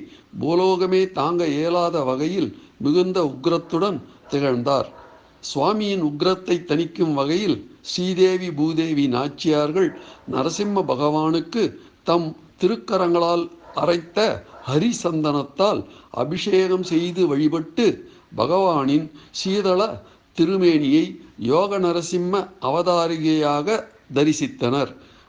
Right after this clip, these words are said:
நெடுங்காலமாக குடும்பத்தில் தடைப்பட்டு வரும் திருமணத்தை கனிவிக்கும் நரசிம்ம புண்ணிய பூமி. பிள்ளை பேற்றுக்கும் அருள்வது, குடும்பத்தை வருத்தும் கடன்கள்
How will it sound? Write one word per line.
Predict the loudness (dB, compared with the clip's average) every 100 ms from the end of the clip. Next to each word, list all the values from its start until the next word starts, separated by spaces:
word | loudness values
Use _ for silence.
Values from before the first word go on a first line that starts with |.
| -8
நெடுங்காலமாக | -2 -2 0 0 2 2 0 -2 0 -2 -2 -6 -18 -20 -4
குடும்பத்தில் | 0 2 0 0 -2 0 0 -4 -10 -2
தடைப்பட்டு | 0 0 0 -2 0 0
வரும் | 2 0 -4 -10 -6
திருமணத்தை | -2 0 2 2 0 -4 -4 -4 -6 -20 _ -4
கனிவிக்கும் | 0 0 -2 -6 -2 -2 -2 -8 -6
நரசிம்ம | -2 0 0 -2 0 0 -4 -10 -8
புண்ணிய | -2 2 2 2
பூமி. | 2 2 6 4 2 -6 -20 -20 -20 -12 -4
பிள்ளை | 2 2
பேற்றுக்கும் | 0 -2 -2 -2 -4 -2 -2 -2 -12 -6
அருள்வது, | 0 4 4 4 2 2 0 -6 -20 -20 _
குடும்பத்தை | -2 0 2 0 2 2
வருத்தும் | 2 -2 -2 -4 -4 -6 -20 -18 -2
கடன்கள் | 0 2 2 2 0